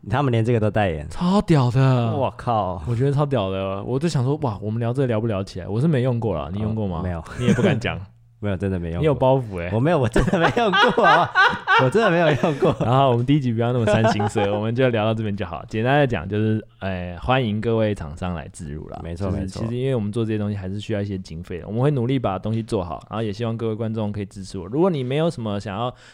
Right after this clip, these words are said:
Speaker 2: 推广的，或者你不是厂商，其实收听我们节目就是最好的支持了啦。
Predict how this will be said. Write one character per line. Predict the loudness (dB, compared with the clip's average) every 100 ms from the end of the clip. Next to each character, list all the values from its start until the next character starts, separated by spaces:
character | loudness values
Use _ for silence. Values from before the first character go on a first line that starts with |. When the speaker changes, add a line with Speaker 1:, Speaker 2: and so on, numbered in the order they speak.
| -4
Speaker 2:
推 | -2
广 | 0 0
的， | -2
或 | -2
者 | -2
你 | -4
不 | -6
是 | -6
厂 | -4 -6
商， | -6 -6
其 | -6 -6
实 | -4
收 | -2
听 | -2 -4
我 |
们 | -4
节 | -6 -6
目 | -6 -6
就 | -6
是 | -8
最 | -6 -6 -4 -8
好 | -10 -10 -10 -12
的 | -14 -14 -14
支 | -10 -10
持 | -8
了 | -8 -8
啦。 | -10